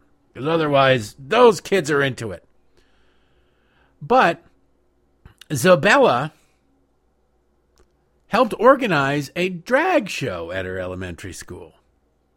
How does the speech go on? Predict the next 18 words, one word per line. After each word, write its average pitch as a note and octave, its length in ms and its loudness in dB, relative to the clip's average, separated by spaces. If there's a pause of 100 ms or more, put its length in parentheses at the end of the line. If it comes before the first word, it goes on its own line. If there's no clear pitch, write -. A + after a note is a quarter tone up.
(320)
or D3+ 280 -4
at A#2+ 220 0
her G2+ 160 -6
high G#2+ 220 -4
school. - 420 -14 (680)
It C3 120 -12
says D3+ 180 -6
she B3+ 140 -4
was C4+ 100 -4
a D#3+ 100 -4
school G#3+ 440 -8
counselor. B2+ 640 -8 (1300)
She C4+ 180 -6
arranged G3+ 340 -2
drag B3 360 -2
shows B2+ 260 -2
for - 160 -10
students. F#2 720 -12